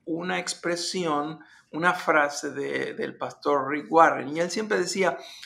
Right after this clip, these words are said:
eh, "Yo no trato tanto de motivar a otras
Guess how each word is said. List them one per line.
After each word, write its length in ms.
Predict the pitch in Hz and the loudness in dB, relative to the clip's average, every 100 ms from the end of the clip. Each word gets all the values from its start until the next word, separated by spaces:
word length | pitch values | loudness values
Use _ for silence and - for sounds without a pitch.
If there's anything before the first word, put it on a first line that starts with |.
| - - _ - | -20 -20 _ -10
eh, 300 | 160 151 147 | -6 -6 -8
"Yo 260 | 147 190 240 | 0 2 4
no 240 | 254 240 | 4 0
trato 440 | - 202 196 190 185 | 2 0 2 -2 0
tanto 400 | 180 185 190 170 | 0 0 -2 0
de 140 | 151 | 0
motivar 640 | 143 139 135 143 135 143 | -2 -8 -8 -4 2 4
a 80 | 143 | 4
otras 240 | 139 135 | 0 -2